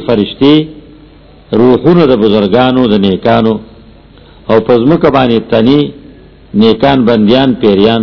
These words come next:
ټول دا دی ووی. اشهد ان لا اله الا الله. چې دا ووی نرستو، اشهد ان لا اله الا الله و اشهد ان محمدن عبده و رسوله. ثم لیتخیر من الدعا.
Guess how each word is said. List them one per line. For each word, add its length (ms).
ټول 180
دا 120
دی 120
ووی. 260
اشهد 300
ان 160
لا 200
اله 280
الا 160
الله. 300
چې 60
دا 120
ووی 220
نرستو، 420
اشهد 280
ان 200
لا 140
اله 200
الا 160
الله 320
و 40
اشهد 280
ان 200
محمدن 500
عبده 400
و 140
رسوله. 380
ثم 280
لیتخیر 880
من 200
الدعا. 460